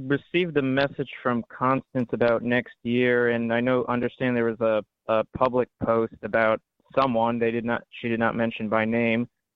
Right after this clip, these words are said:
being banned, or I think it says everyone, it, everyone who is banned this year is again banned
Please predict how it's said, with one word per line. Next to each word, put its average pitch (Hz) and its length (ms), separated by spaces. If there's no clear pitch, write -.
being 117 280
banned, 117 480
or 113 360
I 107 40
think 120 160
it 113 140
says 110 220
everyone, 123 640
it, 113 180
everyone 151 240
who 139 120
is 123 140
banned 131 280
this 139 180
year 117 240
is 113 140
again 120 400
banned 117 400